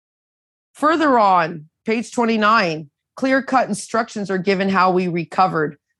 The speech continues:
Recovered, E D, yeah, from a seemingly hopeless state of mind and body.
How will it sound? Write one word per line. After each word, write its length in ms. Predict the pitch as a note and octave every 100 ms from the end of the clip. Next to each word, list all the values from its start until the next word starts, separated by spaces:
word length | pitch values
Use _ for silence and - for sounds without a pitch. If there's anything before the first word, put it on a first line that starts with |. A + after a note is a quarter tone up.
| _
Recovered, 800 | E3+ F#3 - E4 F#4 A3 G3 A3+ - _ _ -
E 180 | A#3+
D, 280 | G3 A3 C4
yeah, 220 | G3 C#4+
from 180 | A#3 G3
a 40 | F#3+
seemingly 380 | A#3+ G#3+ G3+
hopeless 320 | G3 G3+ F#3+ -
state 220 | F#3+ F3
of 80 | E3
mind 180 | F3 D3+
and 80 |
body. 460 | D#3 D#3+ D3 G#3+